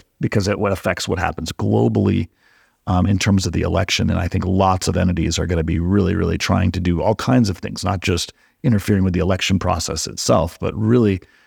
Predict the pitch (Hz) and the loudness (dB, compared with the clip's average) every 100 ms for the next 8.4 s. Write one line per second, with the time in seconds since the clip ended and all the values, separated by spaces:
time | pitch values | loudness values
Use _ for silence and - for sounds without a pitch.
0 | _ - 113 104 98 95 101 92 87 - | _ -2 2 2 2 2 2 2 0 -2
1 | 98 101 101 104 95 90 - 101 80 78 | 0 0 0 0 0 0 -2 -2 0 -2
2 | - - 117 87 90 - 104 95 - - | -4 -4 -4 -4 -10 -2 2 2 0 -10
3 | _ _ _ - 87 - 104 _ _ _ | _ _ _ -8 -4 -4 -6 _ _ _
4 | - 104 123 98 92 98 95 92 117 95 | -10 -4 -2 0 0 0 0 2 2 2
5 | 98 - 95 92 92 90 90 82 82 87 | 0 0 0 2 2 2 0 0 0 -2
6 | 87 95 82 82 95 92 87 - 87 90 | 0 0 0 -2 0 0 0 -2 -4 -2
7 | 85 82 - 92 87 87 87 82 80 - | -2 -4 -2 0 0 0 0 -2 -2 -2
8 | 85 - 80 90 | -2 -4 -6 -8